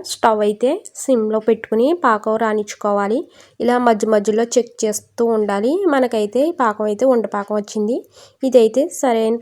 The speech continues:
పాకం కాదు. ఇంకా కొద్దిసేపు ఉన్నాక మనం మళ్ళీ చెక్ చేసుకుందాం. ఇప్పుడైతే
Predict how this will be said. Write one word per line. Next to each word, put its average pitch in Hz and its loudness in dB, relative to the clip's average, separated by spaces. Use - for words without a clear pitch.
పాకం 208 -2
కాదు. 202 0
ఇంకా 240 0
కొద్దిసేపు 233 2
ఉన్నాక 214 0
మనం 254 2
మళ్ళీ 233 2
చెక్ 233 -2
చేసుకుందాం. 214 0
ఇప్పుడైతే 233 2